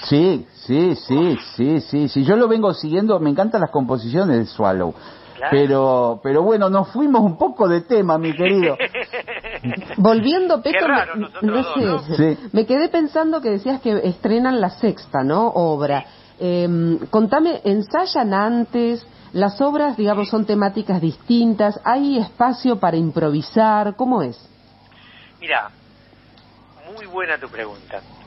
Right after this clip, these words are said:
Speaker 2: Ensayamos bastante. Eh, yo quiero que sea una cosa muy placentera. En general los actores, los músicos, todos nosotros, va.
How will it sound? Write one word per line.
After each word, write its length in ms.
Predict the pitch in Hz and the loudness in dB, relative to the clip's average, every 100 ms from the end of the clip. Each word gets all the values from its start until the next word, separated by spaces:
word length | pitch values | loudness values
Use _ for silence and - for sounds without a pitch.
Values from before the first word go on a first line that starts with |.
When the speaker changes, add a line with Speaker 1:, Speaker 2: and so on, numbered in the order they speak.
| - | -8
Speaker 2:
Ensayamos 600 | 160 151 185 233 226 185 | -6 -2 -2 0 -2 -2
bastante. 720 | 139 - 214 156 131 143 165 - - - - - | -4 0 0 0 -8 -14 -14 -18 -20 -20 -20 -12
Eh, 760 | 139 131 127 123 123 123 117 113 113 - - - - | -6 -4 -4 -4 -4 -4 -6 -10 -20 -20 -20 -20 -14
yo 80 | 214 | -10
quiero 220 | 214 202 | -8 -6
que 100 | - | -6
sea 180 | - 175 | -4 -4
una 140 | 156 | -4
cosa 240 | - - 156 | -8 -10 -10
muy 120 | 151 160 | -8 -6
placentera. 800 | 143 - 131 - 135 120 123 120 - | -4 -4 -8 -10 -10 -4 -4 -6 -10
En 60 | |
general 480 | - 156 143 165 165 | -4 -4 -4 -6 -6
los 180 | 156 - | -8 -10
actores, 520 | - - 165 143 143 - - | -12 -6 -6 -6 -10 -14 -10
los 200 | 127 123 | -8 -6
músicos, 300 | 156 156 143 - | -6 -6 -4 0
todos 200 | 214 - | 0 0
nosotros, 400 | 143 - 123 117 | -6 -8 -6 0
va. 160 | - | 0